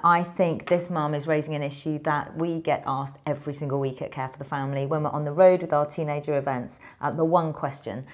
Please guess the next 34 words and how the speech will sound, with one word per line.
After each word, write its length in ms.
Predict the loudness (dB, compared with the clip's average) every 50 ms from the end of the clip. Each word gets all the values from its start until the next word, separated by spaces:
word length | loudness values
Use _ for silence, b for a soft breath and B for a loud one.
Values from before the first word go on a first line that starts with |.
| b b b
comes 220 | -10 -10 -10 -2
back 220 | -2 -2 -2 -2
to 100 | -6 -8
digital 400 | -4 -4 -4 -4 -4 -4 -4 -6
technology 560 | -4 -4 -6 -4 -2 -2 -2 -2 -4 -6 -4 -4
and 120 | -4 -4
particularly 440 | -4 -4 -4 -4 -4 -2 -2 -4 -2 -4
time. 580 | -10 -10 -6 -4 -4 -4 -6 -8 -10 -12 -14 -16 b b b b b b b
And 400 | 0 0 2 2 0 -2 -4 -6 b b b b b b b b b b _
children, 680 | 6 8 8 8 8 6 4 4 2 0 -2 -6 -12
teenagers 680 | -2 2 2 4 4 4 2 4 4 4 4 4 0 0
lounging 340 | 2 2 2 2 2 0 -2
on 120 | -2 -2
sofas, 840 | 4 6 6 6 6 4 4 4 6 6 8 8 6 6 4 4
watching, 720 | 0 -2 -2 -2 -6 -4 -4 -2 -2 -2 -2 -4 -4 -6 -10 -14 -20 -18 -18 -18 -2 4
generally 400 | 4 4 6 6 4 4 4 4
on 160 | 2 2 0
laptops, 600 | 0 -2 -2 -4 -4 0 2 2 2 0 -2 -8
but 120 | -8 -8 -6
sometimes 380 | -4 -4 -4 -4 -4 -4 -4
watching 320 | -4 -6 -4 -6 -8 -8 -6
T 180 | -4 -4 -4
V, 420 | -4 -2 -2 -2 -2 0 -2 -4 -4
on 180 | -4 -6 -4 -2
mobiles, 680 | -2 -2 -2 0 0 0 0 0 0 0 -2 -2 -4 -6
and 220 | -6 -4 -4 -4 -4
parents 360 | -4 -4 -2 -2 -4 -4 -6
just 200 | -8 -8 -6 -4
not 260 | -2 -2 -2 -4 -4
knowing 300 | -6 -4 -4 -4 -6 -6
how 220 | -6 -6 -6 -6 -8
to 260 | -4 -4 -4 -4 -4 b b b b b
get 160 | -6 -6 -4
them 160 | -4 -4 -6